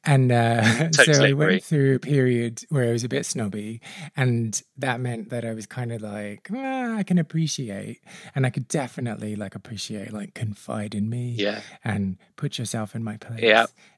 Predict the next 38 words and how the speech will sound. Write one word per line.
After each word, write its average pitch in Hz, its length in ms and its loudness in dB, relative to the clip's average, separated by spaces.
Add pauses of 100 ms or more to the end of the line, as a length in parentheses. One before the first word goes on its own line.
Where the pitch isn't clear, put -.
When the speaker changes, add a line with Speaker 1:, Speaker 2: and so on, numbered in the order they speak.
(140)
Speaker 1:
And, 107 300 -6 (140)
and, 113 420 -6 (220)
and 120 240 -6
then 110 180 -4
from 113 200 -6
Madonna, 110 380 -8
I 101 100 -8
can 110 140 -10
appreciate, 104 540 -8
like, 101 220 -12
"Secret" 104 680 -10 (160)
and, 98 300 -6
Speaker 2:
Oh, 101 80 0
yeah. 92 260 0
Speaker 1:
um, 98 520 -10 (300)
you 120 120 -14
know, 107 120 -10
that 110 200 -12
kind 110 240 -8
of, 95 180 -14 (280)
yeah, 151 140 -2
they, 117 120 -4 (200)
they, 131 160 -6
that, 123 260 -10
they, 127 220 -8 (160)
that 120 140 -10
was 113 140 -14
kind 117 160 -8
of 107 60 -8
the 110 80 -10
same 127 140 0
Speaker 2:
Happiness 110 400 -2
Speaker 1:
time. 123 40 4
Speaker 2:
lies 113 240 6
in 110 100 -8
your 107 140 -4
own 110 140 -2
hand. 107 320 0